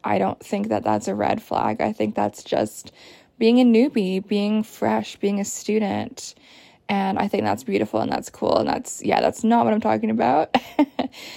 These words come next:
What I'm talking about is people who masquerade as witchy experts or whatever you want to call it, who, spiritual teachers,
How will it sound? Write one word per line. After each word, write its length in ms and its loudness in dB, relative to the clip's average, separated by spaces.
What 100 6
I'm 140 8
talking 420 2
about 400 6
is 580 0
people 460 2
who 800 6
masquerade 800 4
as 540 0
witchy 440 2
experts 960 -2
or 360 2
whatever 460 0
you 120 0
want 160 0
to 60 -2
call 360 0
it, 320 0
who, 640 2
spiritual 380 2
teachers, 580 0